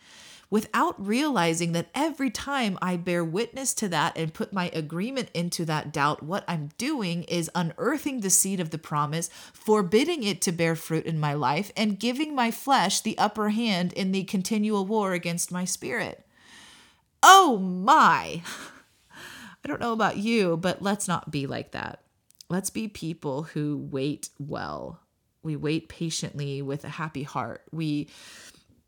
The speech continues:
find it easy to step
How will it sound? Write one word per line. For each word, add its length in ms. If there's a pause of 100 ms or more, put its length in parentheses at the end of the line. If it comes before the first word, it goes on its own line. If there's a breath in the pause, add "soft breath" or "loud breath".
(440)
find 360
it 200
easy 500
to 320
step 340